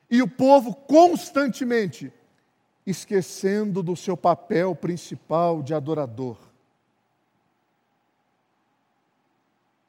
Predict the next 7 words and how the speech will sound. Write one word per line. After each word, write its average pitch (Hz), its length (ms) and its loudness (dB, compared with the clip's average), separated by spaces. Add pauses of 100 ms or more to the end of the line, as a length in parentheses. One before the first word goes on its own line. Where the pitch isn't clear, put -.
(840)
E 147 120 -2
aí 190 240 4
levantam-se 214 880 0
os 190 380 -8
reis, 175 920 -2 (960)
os 196 200 -4
juízes 202 1000 -2